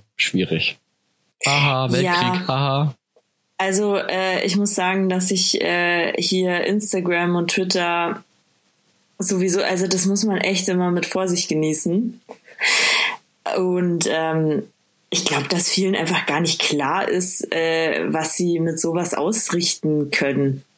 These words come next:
Speaker 2: bei anderen Menschen.
Speaker 1: Ja.
Speaker 2: Äh, heute, wenn heute sowas passieren würde wie beim Zweiten Weltkrieg, dann gä-, gäb's da safe auch Memes zu.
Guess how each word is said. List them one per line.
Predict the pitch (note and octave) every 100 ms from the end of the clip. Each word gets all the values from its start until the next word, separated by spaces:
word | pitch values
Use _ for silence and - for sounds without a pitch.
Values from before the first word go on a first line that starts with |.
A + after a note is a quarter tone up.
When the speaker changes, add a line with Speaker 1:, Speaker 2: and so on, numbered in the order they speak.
| -
Speaker 2:
bei | D3
anderen | - D3 D3 C#3
Menschen. | C#3 D3 - C#3 C3+ C3+ _ - - _ _ _ -
Speaker 1:
Ja. | G2+ - - _ _ _ _ -
Speaker 2:
Äh, | F3
heute, | - F#3 G#3 C4 C4+ E3+
wenn | G3 G3
heute | F3 G3+ D4 A#3+ A3+ A#3
sowas | F#3+ G3 G3+
passieren | - G3 A3+ A#3
würde | G3+ G3
wie | F#3
beim | F#3 F3+
Zweiten | F3+ F#3 F#3
Weltkrieg, | D#3+ G#3 G#3+ G#3
dann | F#3
gä-, | F#3 F#3 F3
gäb's | F#3+ F#3+
da | G3
safe | F#3 G#3 G#3 A3
auch | - G#3 -
Memes | D#3 D#3 E3+ -
zu. | - D3 D3+